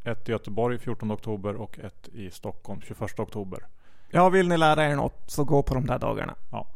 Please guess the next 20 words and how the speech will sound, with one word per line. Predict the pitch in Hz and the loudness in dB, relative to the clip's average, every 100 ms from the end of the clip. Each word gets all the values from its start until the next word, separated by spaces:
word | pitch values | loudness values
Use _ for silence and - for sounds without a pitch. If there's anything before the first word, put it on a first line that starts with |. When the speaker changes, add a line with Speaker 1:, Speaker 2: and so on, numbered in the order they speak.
| - | -6
Speaker 1:
vi | - 107 | -6 -4
twittrar | - 110 104 | -4 -4 -4
ut | 95 - - | -4 -2 -2
anmälningslänkar | 117 101 95 92 92 92 - 98 98 92 - 95 90 - - - | 0 0 0 0 0 0 0 -2 0 -2 -2 -4 -2 -2 -4 -6
till | 107 95 | -8 -10
dessa. | 110 - - - - - - - - - - - - | -10 -10 -10 -12 -10 -12 -12 -16 -20 -20 -20 -18 -8
Speaker 2:
Så | - 196 214 | 4 8 10
Johan, | 226 208 147 123 120 - - - - - - - | 12 10 10 6 0 -4 -6 -6 -6 -6 -4 -2
det | 151 | 2
är | 180 | 4
väl | 208 | 6
bara | 202 | 6
att | |
luta | 185 180 165 | 6 6 4
sig | 160 | 2
tillbaka | 156 147 185 - 151 | 2 4 4 4 2
i | |
flygstolen | 135 160 147 - 175 175 151 113 110 | 2 0 -2 2 2 4 2 -2 -2
och, | - 131 - - - | 0 0 0 -6 -2
eh, | 127 123 123 | 0 2 2